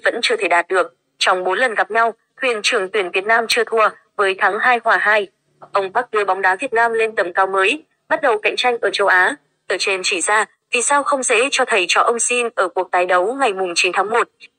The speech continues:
Indonesia tranh vé chung kết A F F Cup hai nghìn không trăm hai mươi hai với Việt Nam vẫn còn một trận nữa, nhưng là diễn ra trên sân Mỹ Đình, chảo lửa của những chiến binh sao vàng. Do vậy,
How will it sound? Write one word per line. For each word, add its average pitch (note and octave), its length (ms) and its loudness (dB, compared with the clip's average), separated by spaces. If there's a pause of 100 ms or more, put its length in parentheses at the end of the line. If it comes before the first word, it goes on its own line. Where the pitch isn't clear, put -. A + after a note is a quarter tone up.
(100)
Indonesia G3+ 600 0 (140)
tranh G3+ 240 -2
vé F#3+ 240 0
chung A#3 180 -4
kết C#4 160 -2
A C4 60 2
F A3 140 2
F A#3+ 260 0
Cup C#4+ 120 -2
hai C4 120 2
nghìn G#3 180 -2
không A3 200 -2
trăm G3+ 180 0
hai G#3 140 2
mươi G3+ 100 -2
hai G3+ 260 0
với F#3+ 140 -4
Việt A#3 140 -2
Nam A3 240 0
vẫn A3+ 160 -4
còn A#3 180 -2
một G3 140 -4
trận G#3 200 -2
nữa, A3 240 2 (240)
nhưng C#4 220 -4
là A#3+ 140 2
diễn G#3+ 280 -4
ra A#3 240 2
trên G#3+ 140 0
sân G#3 200 -2
Mỹ A3 120 0
Đình, A3+ 220 -2 (220)
chảo A3+ 220 2
lửa F#3+ 260 2 (100)
của F#3+ 60 0
những F3+ 200 -2
chiến G3 180 -2
binh G3+ 140 -2
sao G3 160 0
vàng. F3+ 240 2 (440)
Do G#3+ 200 2
vậy, G3 260 0